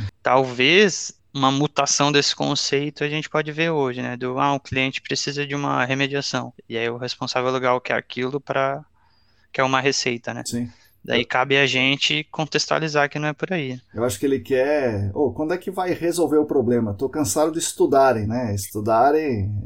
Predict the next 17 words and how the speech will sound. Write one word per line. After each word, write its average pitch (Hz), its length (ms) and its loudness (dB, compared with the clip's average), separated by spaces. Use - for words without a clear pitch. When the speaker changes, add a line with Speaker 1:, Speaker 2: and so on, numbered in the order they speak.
Speaker 2:
chega 147 320 2
de 147 80 2
estudo 147 380 2
pra 139 140 2
achar 139 240 0
mais 135 180 2
coisa, 120 360 4
eu 98 40 -4
quero 123 220 0
resolver, 151 560 8
né? 127 100 0
Então 127 240 -2
remedia 175 460 6
aí 185 120 6
pra 160 160 6
mim, 135 220 0
pô." - 160 -6